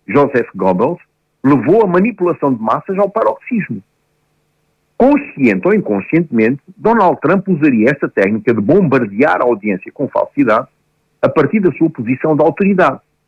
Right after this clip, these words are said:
e exclui todos os dias a fronteira entre o que é verdadeiro e o que não é. Amarfanha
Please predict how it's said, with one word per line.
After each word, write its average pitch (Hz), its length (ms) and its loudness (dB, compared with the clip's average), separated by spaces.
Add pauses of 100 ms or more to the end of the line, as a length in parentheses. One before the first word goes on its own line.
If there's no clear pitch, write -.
(100)
e 147 140 0
exclui 127 680 0
todos 262 240 2 (100)
os 160 120 -2
dias 101 320 -4 (100)
a 156 160 2
fronteira 131 640 0
entre 190 280 0
o 107 40 -8
que 92 120 -8
é 90 60 -2
verdadeiro 123 540 0 (520)
e 185 40 2
o 208 80 0
que 190 120 0
não 214 180 4
é. 131 180 -2 (760)
Amarfanha 151 880 0